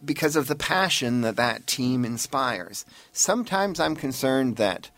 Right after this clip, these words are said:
the Blue Jays and the Leafs, the two teams that have the largest followings in Toronto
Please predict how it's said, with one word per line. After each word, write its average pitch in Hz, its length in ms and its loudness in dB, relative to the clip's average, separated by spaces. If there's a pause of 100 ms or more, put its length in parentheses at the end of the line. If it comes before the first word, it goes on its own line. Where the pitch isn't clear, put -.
(320)
the 98 100 -10
Blue 135 280 2
Jays 104 680 0 (120)
and 98 260 0
the 92 60 -6
Leafs, 120 520 -2
the 104 120 -10
two 117 220 -2
teams 120 340 -4
that - 100 -10
have 104 300 0
the - 80 -6
largest 127 640 -4
followings 92 760 -2
in 104 160 -6
Toronto 95 540 -2